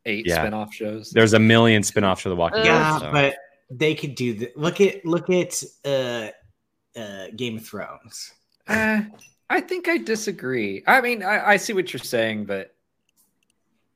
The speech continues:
Speaker 1: uh,
Speaker 4: Well, I
Speaker 1: it's,
Speaker 4: only
Speaker 1: it's
Speaker 4: say this because of the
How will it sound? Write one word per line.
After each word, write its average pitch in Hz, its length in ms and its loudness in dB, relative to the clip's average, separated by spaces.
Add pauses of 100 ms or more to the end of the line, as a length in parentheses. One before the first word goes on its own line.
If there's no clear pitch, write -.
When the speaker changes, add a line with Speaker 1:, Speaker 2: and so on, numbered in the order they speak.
(680)
Speaker 1:
uh, 120 240 -10
Speaker 4:
Well, 196 320 2
I 190 140 6
Speaker 1:
it's, 233 100 2
Speaker 4:
only 247 160 2
Speaker 1:
it's 156 80 -2
Speaker 4:
say 165 140 2
this 190 200 0
because 175 600 -4 (140)
of 123 380 -4
the 120 340 -2